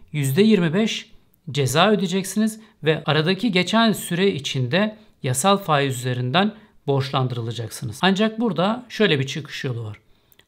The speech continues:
Ola ki böyle bir işlemi yaptınız ve bu yapmış olduğunuz işlemin yanlış olduğunu sonradan öğrendiniz. Bu durumda pişmanlıktan yararlanabiliyorsunuz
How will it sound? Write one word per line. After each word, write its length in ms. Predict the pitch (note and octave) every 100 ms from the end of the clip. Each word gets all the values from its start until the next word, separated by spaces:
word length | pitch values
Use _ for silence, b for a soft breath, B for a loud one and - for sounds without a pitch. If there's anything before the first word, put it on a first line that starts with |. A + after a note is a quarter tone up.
| -
Ola 200 | E3 A3+
ki 180 | B3+ G#3
böyle 240 | F#3+ D3+
bir 80 | C3+
işlemi 340 | B2 - E3+
yaptınız 640 | G3 B2+ - A2 G#2 - _ b b
ve 120 | E3+
bu 60 | D#3+
yapmış 380 | G3+ G3+ A#3+ A#3
olduğunuz 340 | G#3 G3+ F#3
işlemin 500 | F3 - F#3+ G3 G3 B
yanlış 380 | F#3 G3 C4+ B3+
olduğunu 480 | A3 F#3+ A3+ C4 -
sonradan 500 | - - C4+ F#3 C#3
öğrendiniz. 720 | B2 A#2 A2 G#2 G#2+ - - _ b b b b
Bu 120 | G3+ F3+
durumda 420 | F#3 F3 D#3+ - B B
pişmanlıktan 640 | - C3 D#3+ D3 C#3 C#3 C3+
yararlanabiliyorsunuz 1120 | A#2+ A#2 A#2+ B2+ C3 C3+ G3 G#3+ G#3+ G#3+